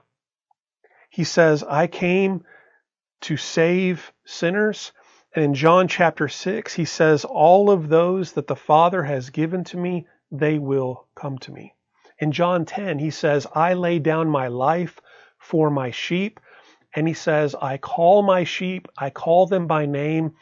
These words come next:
and they come and they follow me." And so Jesus' redemption was not open-ended. What if? Who, I wonder who will respond. No, Jesus' redemption was planned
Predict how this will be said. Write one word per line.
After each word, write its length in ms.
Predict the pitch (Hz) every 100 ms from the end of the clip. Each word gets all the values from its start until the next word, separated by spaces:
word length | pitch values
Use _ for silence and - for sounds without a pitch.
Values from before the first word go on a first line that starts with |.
| - _
and 140 | 143
they 140 | 127 127
come 560 | - 180 185 151 131 - _ _
and 140 | - 139
they 140 | 135
follow 680 | 120 - 156 160 123 117 107 _ _ _
me." 360 | 135 120 - _ _ _ _ _ _
And 120 | - 156
so 180 | 185 165
Jesus' 760 | 143 202 226 185 165 147 - - _ _
redemption 760 | 165 143 160 185 - 143 127 127 _ _
was 200 | 170 139
not 340 | 170 180 202 196 -
open-ended. 840 | 180 180 151 143 143 170 180 165 _ _ _ _ _ _ _ _
What 260 | 143 175
if? 480 | 156 175 - - - _ _ _ _ _ _ _ _
Who, 220 | - 190 - -
I 60 |
wonder 360 | 143 175 180 160
who 180 | 147 180
will 220 | 160 147
respond. 640 | 139 - 151 156 165 151
No, 360 | 165 175 147 123 _ _ _
Jesus' 520 | - 185 208 190 165
redemption 760 | 160 131 143 160 - 196 190 160 _ _ -
was 640 | 147 165 160 156 139 - - _
planned 720 | - 170 196 147 117 135 -